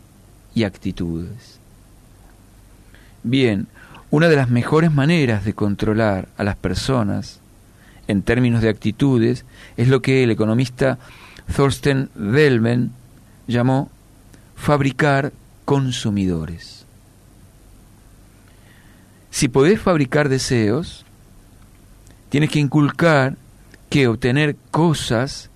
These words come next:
que están al alcance de, de tu mano sea la esencia de la vida.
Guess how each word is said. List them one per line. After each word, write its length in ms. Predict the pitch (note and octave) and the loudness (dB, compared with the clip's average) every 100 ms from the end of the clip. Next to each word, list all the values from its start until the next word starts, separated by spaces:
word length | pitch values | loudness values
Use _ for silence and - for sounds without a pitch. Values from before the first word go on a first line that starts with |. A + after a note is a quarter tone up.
| - | -8
que 80 | A#2+ | -6
están 340 | - C3+ B2 | -4 -4 -4
al 120 | G#2+ | -4
alcance 680 | A2 F#2+ C3+ C3+ B2 C3+ C3+ - - - - - | -6 -2 -2 -2 -4 -4 -6 -8 -20 -20 -20 -14
de, 300 | F#2+ G2+ G2 | -8 -4 0
de 140 | A2 | 0
tu 120 | C3+ | 0
mano 340 | C#3+ E3 C#3+ C3+ | 0 0 0 -2
sea 200 | - C#3 | -2 0
la 80 | |
esencia 800 | B2 - D3+ B2 G#2+ - A2+ C#3 F#3 - | 0 0 0 -2 -4 -6 -6 -6 -12 -18
de 140 | - G#2 | -6 -4
la 100 | G2+ | -4
vida. 380 | F#2+ F2+ F2+ | -4 -6 -8